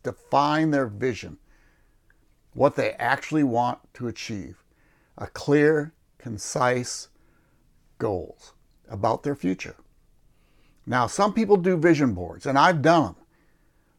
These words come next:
But when I talk to people about vision boards, I say, you know, make them small.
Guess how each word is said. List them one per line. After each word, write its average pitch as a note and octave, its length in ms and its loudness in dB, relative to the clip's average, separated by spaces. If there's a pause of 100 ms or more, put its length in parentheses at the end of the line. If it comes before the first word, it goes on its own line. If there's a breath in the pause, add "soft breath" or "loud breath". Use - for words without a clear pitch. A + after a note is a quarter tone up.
(100)
But B2 80 -8
when B2+ 100 2
I F#3 100 6
talk G#3 240 0
to - 80 -10
people E3 220 -4
about C#3+ 220 2
vision D3+ 360 2
boards, A2 320 -2
I G#2+ 40 -6
say, B2+ 180 -8
you A2+ 80 -4
know, D#3 320 0
make C#3 380 2
them D3+ 180 2
small. A#2 600 -4